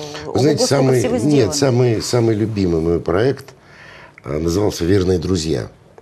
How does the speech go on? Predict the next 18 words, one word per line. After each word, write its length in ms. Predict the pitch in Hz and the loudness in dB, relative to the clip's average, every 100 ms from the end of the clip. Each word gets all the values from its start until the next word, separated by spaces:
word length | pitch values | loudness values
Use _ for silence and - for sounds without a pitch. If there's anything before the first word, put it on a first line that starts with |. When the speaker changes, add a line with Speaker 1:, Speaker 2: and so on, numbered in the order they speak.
| - | -14
Speaker 1:
Он 140 | - 85 | -6 -2
вышел 300 | 87 - 87 | -2 -2 -4
в 80 | 80 | -2
две 140 | 85 | -2
тысячи 420 | 80 80 76 - - | -2 -6 -8 -10 -6
первом 380 | - 78 73 | -2 -2 -2
году. 420 | 71 80 73 82 - - - - - - - - - - - - - - - - | -2 -2 -2 -4 -6 -16 -20 -20 -20 -20 -20 -20 -20 -20 -20 -20 -20 -20 -20 -10
Э, 240 | 65 69 | -4 -2
вышло 300 | 71 87 80 | -2 -4 -6
всего 220 | - 95 | -4 -4
четыре 340 | 92 - 98 80 | -4 -4 -6 -4
программы. 760 | - 82 78 107 131 87 64 - - _ _ _ - | -4 -4 -2 -2 -2 -2 -6 -10 -20 _ _ _ -16
Э, 560 | 57 64 62 62 62 60 - - - - - - - - - - - - | -8 -4 -4 -4 -6 -8 -14 -20 -20 -20 -20 -20 -20 -20 -20 -20 -20 -12
Украина, 680 | 64 73 73 87 117 123 117 - - - | -6 -2 0 2 2 0 -2 -8 -20 -20
Белоруссия, 800 | 60 67 65 71 110 117 123 110 104 | -6 -2 -2 0 -2 -2 0 0 -2
Казахстан 720 | - 67 67 - - 95 104 | -6 -4 -4 -4 -4 -2 -2
и 80 | 62 | 0
Армения. 600 | 82 78 71 58 53 50 | 0 0 0 -2 -6 -12